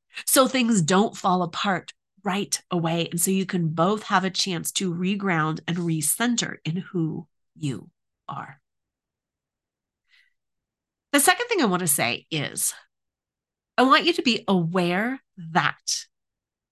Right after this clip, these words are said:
things that happen right around D-Day are not necessarily indicative of what the future will hold. Things that happen right around D-Day are not indicative of what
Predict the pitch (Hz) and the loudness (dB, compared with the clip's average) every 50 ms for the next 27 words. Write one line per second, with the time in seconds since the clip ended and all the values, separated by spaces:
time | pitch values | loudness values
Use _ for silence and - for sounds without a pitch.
0 | _ - 254 262 262 269 302 285 - 339 330 320 302 269 247 240 240 226 233 233 | _ 2 2 2 4 2 0 0 2 2 2 2 0 0 2 2 2 2 0 0
1 | 247 233 202 190 170 175 175 185 220 240 262 247 247 240 240 240 202 165 190 175 | -2 -2 0 0 2 2 2 2 2 0 -2 -2 -2 0 0 0 -2 -2 -2 -4
2 | 175 190 220 233 240 254 262 269 269 277 _ _ _ _ _ _ _ _ - 196 | -4 -6 -4 -4 -4 -4 -4 -6 -8 -10 _ _ _ _ _ _ _ _ 0 2
3 | 196 190 185 202 202 254 294 - - 240 233 254 254 240 - - 247 - - - | 2 4 4 4 6 6 4 4 2 0 0 0 0 0 -2 -2 0 -2 -2 0
4 | - 269 285 294 277 254 226 214 208 - - 185 185 170 165 220 247 - 254 208 | -2 -2 0 0 0 0 0 0 0 0 0 0 0 0 0 0 0 0 0 0
5 | 185 175 175 170 165 - - - 190 185 185 185 - - - 233 220 - - 180 | 0 0 0 -2 -6 -6 -6 -4 -2 -2 -2 -2 -4 -4 -6 -10 -10 -10 -8 -6
6 | 156 - - 160 156 160 156 147 147 - - - - _ _ _ _ _ _ _ | -4 -4 -2 -2 -2 -4 -4 -6 -8 -10 -16 -16 -18 _ _ _ _ _ _ _
7 | _ _ _ _ _ _ _ _ _ _ _ _ _ _ _ _ _ _ _ - | _ _ _ _ _ _ _ _ _ _ _ _ _ _ _ _ _ _ _ 2
8 | 247 262 277 339 330 - 392 392 381 392 392 392 381 262 254 226 202 175 180 190 | 4 4 4 4 2 2 2 4 6 8 8 8 6 4 2 2 2 4 4 4
9 | 226 254 285 294 302 302 311 311 277 302 302 302 247 185 170 160 - 196 - _ | 4 4 2 0 0 -2 -2 -2 -2 -2 0 0 0 0 0 0 -4 -8 -14 _
10 | _ _ _ _ _ _ _ _ _ _ _ - 185 180 165 170 160 190 240 247 | _ _ _ _ _ _ _ _ _ _ _ -2 0 2 2 2 4 2 2 2
11 | - 269 254 254 247 339 320 277 233 220 214 214 196 202 - - 233 233 208 190 | 0 -2 -2 0 0 -2 0 0 0 2 2 0 -2 -4 -6 -6 -6 -4 -4 -2
12 | 165 160 147 160 151 - - - | 0 0 0 0 -2 -6 -10 -10